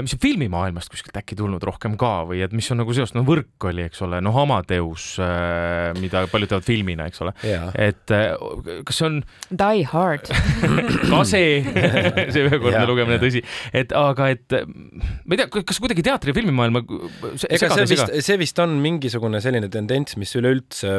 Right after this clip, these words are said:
Speaker 2: praegu, äh, ongi üle maailma, mulle tundub, et tehakse päris palju, tehakse filmimaterjale, tehakse nüüd teatris uuesti,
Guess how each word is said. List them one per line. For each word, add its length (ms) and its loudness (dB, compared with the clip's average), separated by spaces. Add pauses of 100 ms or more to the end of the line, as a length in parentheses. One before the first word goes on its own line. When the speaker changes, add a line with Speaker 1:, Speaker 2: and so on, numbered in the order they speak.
Speaker 2:
praegu, 600 0 (800)
äh, 460 2
ongi 400 -2
üle 160 2
maailma, 460 0 (100)
mulle 320 -6
tundub, 380 -8 (100)
et 160 -10
tehakse 420 -6
päris 220 -6
palju, 320 0
tehakse 480 -6 (400)
filmimaterjale, 800 -2
tehakse 380 -8
nüüd 120 -8
teatris 380 -4
uuesti, 400 -8